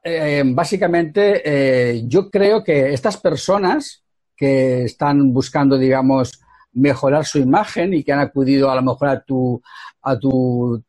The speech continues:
taller para aprender a ma-, hacer mejores fotografías con el móvil, pues a lo mejor pueden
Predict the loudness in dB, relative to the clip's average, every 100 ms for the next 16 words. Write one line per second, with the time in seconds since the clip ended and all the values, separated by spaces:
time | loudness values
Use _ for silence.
0 | _ _ _ -4 0 2 2 2 -2 -2
1 | -2 -4 0 0 2 0 0 -2 -6 -6
2 | -2 -2 0 -4 -4 -4 -4 -2 -2 -2
3 | -4 -4 -2 0 2 2 0 -4 _ _
4 | _ _ _ -8 0 2 2 0 -2 0
5 | 0